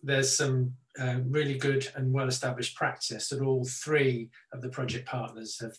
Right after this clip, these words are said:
been, uh, can, have been able to draw on. Um, the, there's also a kind of common, um, uh, belief, I suppose, that,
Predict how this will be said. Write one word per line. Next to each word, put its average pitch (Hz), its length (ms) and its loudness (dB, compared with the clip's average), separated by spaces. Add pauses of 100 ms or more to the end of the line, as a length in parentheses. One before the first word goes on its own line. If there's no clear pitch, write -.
been, 113 360 -6
uh, 113 140 -8 (100)
can, 127 320 0
have 127 200 -8
been 127 140 2
able 120 220 -4
to - 80 -8
draw 120 240 -2
on. - 80 -8 (1900)
Um, 147 340 2 (840)
the, 175 640 6 (100)
there's 170 220 8
also 185 460 8
a 139 40 6
kind 147 160 4
of 135 120 0
common, 143 760 4
um, 131 500 6 (380)
uh, 127 240 2
belief, 143 420 4
I 117 40 0
suppose, 127 600 0 (440)
that, 143 420 2